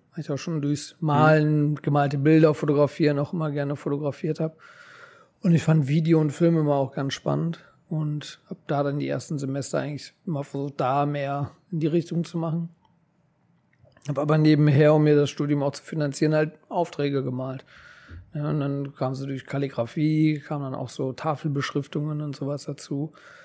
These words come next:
Speaker 1: Und, ähm, ja, so hat sich das dann irgendwie
Speaker 2: <laughs>
Speaker 1: so Step by Step ent-, äh, entwickelt, dass ich dann auch nicht mehr so viel Zeit hatte für Studium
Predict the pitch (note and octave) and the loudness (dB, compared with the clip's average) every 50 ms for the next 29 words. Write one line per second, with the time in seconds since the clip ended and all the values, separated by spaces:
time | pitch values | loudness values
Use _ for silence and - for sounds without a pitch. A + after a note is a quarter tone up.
0 | - - _ _ _ _ _ _ _ _ - C3 B2+ B2 B2 B2+ A#2+ - - C#3+ | -20 -20 _ _ _ _ _ _ _ _ -10 -8 -8 -8 -8 -10 -10 -10 -8 -8
1 | C3 B2 A#2+ A#2+ B2 A#2 A#2 - _ _ _ _ _ _ _ _ _ _ _ _ | -8 -8 -10 -10 -10 -12 -14 -16 _ _ _ _ _ _ _ _ _ _ _ _
2 | _ _ _ _ _ _ _ _ _ _ _ _ _ _ _ _ _ _ _ _ | _ _ _ _ _ _ _ _ _ _ _ _ _ _ _ _ _ _ _ _
3 | _ _ - C#3 C#3 C3+ C#3 D3 D3+ C#3+ B2 - _ _ _ _ _ _ _ _ | _ _ -4 -2 0 2 2 2 0 0 -4 -6 _ _ _ _ _ _ _ _
4 | - - - C#3 C3+ A#2+ A#2 - - C#3 - - C#3+ C3+ - C#3+ D3 D#3 F3 E3 | -20 -12 -8 -6 -6 -6 -6 -6 -6 -6 -4 -4 -4 -2 -2 -2 0 0 2 2
5 | D#3 D#3+ D#3+ D3 - E3+ E3 E3 D#3+ D#3+ E3 E3 E3 E3 E3 D#3+ D#3 G#3 F3 E3 | 2 2 2 2 4 4 6 8 8 10 10 10 10 8 8 6 4 2 2 2
6 | D#3 E3 E3 D#3+ - - F#3 D#3+ - F3 E3 D#3+ D#3+ F#3 F3+ E3 - F3+ E3+ E3+ | 6 6 6 6 6 4 2 4 4 4 4 4 4 4 2 2 2 2 4 4
7 | E3 C#3 - - - F3+ E3 E3 E3 E3 E3 D3+ - - - - - - - - | 4 2 0 2 4 6 8 10 10 8 8 6 2 -2 -10 -18 -18 -18 -18 -20
8 | - - _ - G3 E3 D3+ D3+ C#4 - - G#3 D3+ C#3 D3 C3+ C#3+ C#3 B2+ - | -20 -20 _ -4 -2 -2 0 0 -2 0 0 2 2 2 2 0 0 -2 0 0
9 | D3 C#3+ D3 D3 D3 C3 - _ _ _ - - - - - F3 D#3+ C#3+ - E3 | 2 2 2 2 0 0 -2 _ _ _ -20 -20 -20 -12 -8 -6 -6 -4 -4 -4
10 | D#3 D3 D3 C3+ - D3+ C#3 - D#3+ D#3 D#3+ D#3 E3+ D#3 D3 D3 - - D3 C#3+ | -2 -2 -2 -2 -4 -4 0 4 4 6 6 6 6 4 2 0 0 0 0 0
11 | - - - G#3 G#3 E3 F3 E3+ E3+ E3+ E3 D#3 D3+ | 2 4 6 6 8 8 8 8 8 6 6 2 0